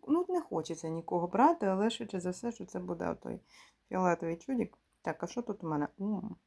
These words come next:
можна тут? Для початку. Тут трохи довге відео вийде. Ну, не знаю, скільки. Ух ти, п'ятірка. Не знаю, скільки я буду робити тих призивів, мабуть, ікс десять найбільше.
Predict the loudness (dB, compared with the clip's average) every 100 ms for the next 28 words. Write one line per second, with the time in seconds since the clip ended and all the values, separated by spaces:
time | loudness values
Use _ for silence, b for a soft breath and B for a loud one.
0 | _ _ _ b b b -4 2 2 2
1 | -2 -6 -8 _ _ _ _ _ _ _
2 | _ _ _ _ -4 -4 -2 -2 -2 -4
3 | -4 -4 -4 -6 -12 -12 -12 _ _ _
4 | -10 -4 -4 -2 -2 -2 0 0 2 2
5 | 0 0 -2 -2 -6 _ _ _ _ _
6 | _ _ _ _ -10 -6 -4 -4 -6 _
7 | _ _ _ _ _ _ _ _ _ _
8 | _ _ _ _ _ _ _ _ _ _
9 | _ _ 0 4 4 2 -10 -14 -8 -8
10 | -8 _ -8 -8 -10 -20 -10 -10 -8 -10
11 | -10 -4 2 2 4 4 2 -2 -8 -14
12 | -8 -4 -4 -4 -4 -4 -2 -2 -4 -6
13 | -12 -12 0 2 4 6 6 6 4 0
14 | -2 -10 -4 -4 -4 -6 -4 -4 -6 -6
15 | -10